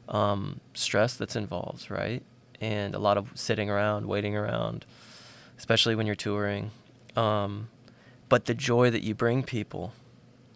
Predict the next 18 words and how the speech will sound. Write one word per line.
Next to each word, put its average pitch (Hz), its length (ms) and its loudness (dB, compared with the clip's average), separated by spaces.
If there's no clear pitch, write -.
in 110 160 -2
that 92 180 2
moment, 113 460 2
whatever 120 420 4
that 113 180 10
moment 117 440 2
is, 110 180 0
if 95 100 -2
it's 92 120 -6
the - 100 -4
whole 131 240 2
show 131 300 2
or 131 80 2
if - 100 -6
it's - 160 -6
just - 160 -6
a - 60 -8
five-minute 123 580 2